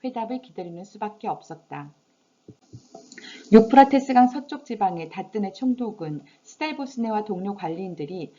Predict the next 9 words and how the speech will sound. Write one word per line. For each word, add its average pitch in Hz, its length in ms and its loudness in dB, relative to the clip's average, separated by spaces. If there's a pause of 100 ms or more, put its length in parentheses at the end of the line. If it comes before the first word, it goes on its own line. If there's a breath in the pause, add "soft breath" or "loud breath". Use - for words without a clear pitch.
(200 soft breath)
유프라테스강 226 720 -6
서쪽 262 340 -12
지방의 196 340 -4
관리들과 196 580 -6
함께 156 480 -10 (180 loud breath)
다리우스 202 480 -2
왕에게 170 360 -4
글을 214 240 -2
올렸다. 160 640 -4